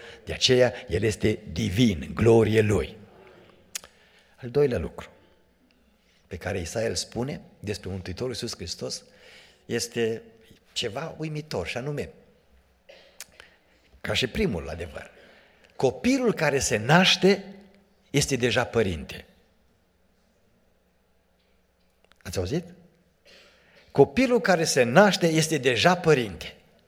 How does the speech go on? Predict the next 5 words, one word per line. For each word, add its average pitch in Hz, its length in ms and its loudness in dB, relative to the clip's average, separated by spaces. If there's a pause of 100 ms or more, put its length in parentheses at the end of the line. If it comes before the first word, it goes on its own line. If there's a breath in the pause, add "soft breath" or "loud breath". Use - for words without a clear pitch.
(500 soft breath)
Îl 151 160 10
vor 143 220 8
numi 143 600 4 (840 soft breath)
Părinte 160 880 2 (440)
al 117 440 -2